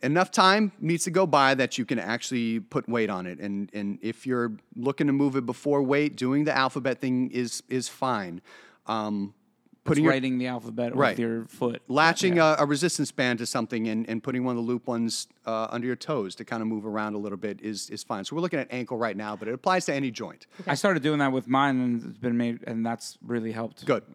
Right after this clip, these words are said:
Speaker 2: doing
Speaker 1: good.
Speaker 2: the loop thing, yeah.
Speaker 1: Yep,
Speaker 3: Okay.
Speaker 1: so strength is the thing to signal the body to, to repair at that point. Um, huge fan of,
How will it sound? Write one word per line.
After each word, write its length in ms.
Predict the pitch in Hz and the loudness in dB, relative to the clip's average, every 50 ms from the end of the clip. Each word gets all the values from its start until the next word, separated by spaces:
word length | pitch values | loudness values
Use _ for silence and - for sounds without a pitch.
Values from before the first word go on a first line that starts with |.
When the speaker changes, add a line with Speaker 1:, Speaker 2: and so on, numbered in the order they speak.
| - - | -16 -6
Speaker 2:
doing 140 | - 120 123 | -2 0 0
Speaker 1:
good. 80 | 113 | 0
Speaker 2:
the 60 | 113 113 | 0 0
loop 220 | 117 117 104 - | -2 -2 -2 -4
thing, 220 | - - 110 110 117 | -6 -10 -10 -10 -10
yeah. 100 | 123 123 151 | -4 0 2
Speaker 1:
Yep, 120 | 151 165 | 4 4
Speaker 3:
Okay. 80 | 190 190 | 2 0
Speaker 1:
so 120 | - 147 | -4 -4
strength 320 | 131 - - 151 147 143 - | -4 0 0 0 2 2 0
is 140 | 160 135 123 | -2 -2 -2
the 60 | - | 0
thing 140 | 151 135 127 | 0 0 0
to 60 | 117 | 0
signal 280 | - - 127 113 123 | 0 -2 -2 0 0
the 80 | 117 107 | -2 0
body 260 | 101 107 107 107 107 | -2 -2 -2 -2 -4
to, 320 | 101 - 107 104 104 92 - - | -4 -6 -6 -6 -6 -6 -10 -10
to 180 | - 104 101 | -8 -8 -6
repair 340 | 98 101 - - - 98 92 | -6 -6 -8 -8 -6 -8 -6
at 120 | 87 - - | -6 -6 -8
that 180 | 80 78 - | -10 -10 -10
point. 300 | _ - 87 82 78 82 - | _ -12 -12 -12 -12 -12 -10
Um, 460 | 98 101 104 104 107 107 104 101 - - | -8 -6 -6 -4 -4 -4 -6 -6 -10 -14
huge 500 | - - - - 240 254 254 226 185 - | -16 -10 -4 -2 2 2 2 2 0 0
fan 400 | - 175 170 165 160 160 160 151 | 2 2 4 4 4 2 0 0
of, 580 | - 131 127 127 120 117 - - - - - | 0 0 0 0 -2 -4 -10 -16 -20 -20 -20